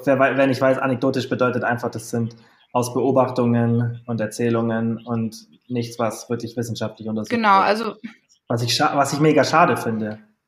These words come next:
Speaker 2: Ja, das stimmt. Da hab ich mir vorher noch nie so Gedanken drüber gemacht, <laughs> bevor du das jetzt gesagt hast.
Speaker 1: Ja, <laughs> weil, ja, mir, mir ist halt immer wichtig, dass wenn man wirklich auch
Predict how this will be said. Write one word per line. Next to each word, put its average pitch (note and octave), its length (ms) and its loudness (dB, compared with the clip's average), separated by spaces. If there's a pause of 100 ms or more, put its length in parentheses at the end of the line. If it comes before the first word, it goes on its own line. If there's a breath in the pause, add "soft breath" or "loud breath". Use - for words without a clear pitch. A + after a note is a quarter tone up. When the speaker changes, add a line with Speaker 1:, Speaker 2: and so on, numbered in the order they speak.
(200)
Speaker 2:
Ja, G#3 200 4
das G#3+ 160 -2
stimmt. G3 500 -2 (140)
Da G3+ 140 4
hab G#3 80 4
ich - 100 -4
mir A3 180 0
vorher A3+ 240 2
noch A3+ 140 0
nie A#3+ 140 0
so B3 100 -4
Gedanken A#3+ 400 -2
drüber F#3 280 -6
gemacht, F3+ 400 -4
<laughs> - 60 -20
bevor A3+ 320 2
du A3 180 4
das G#3+ 200 -2
jetzt G3+ 240 -2
gesagt A#3 500 2
hast. - 60 6
Speaker 1:
Ja, C3+ 240 6
<laughs> F3 840 2
weil, D3 460 6
ja, D3+ 160 6
mir, F3 260 6
mir E3 140 6
ist F#3+ 100 2
halt E3 140 4
immer E3 220 4
wichtig, F3+ 320 0
dass - 380 -2
wenn D3+ 100 2
man D3+ 200 2
wirklich D#3 360 0
auch C3+ 400 0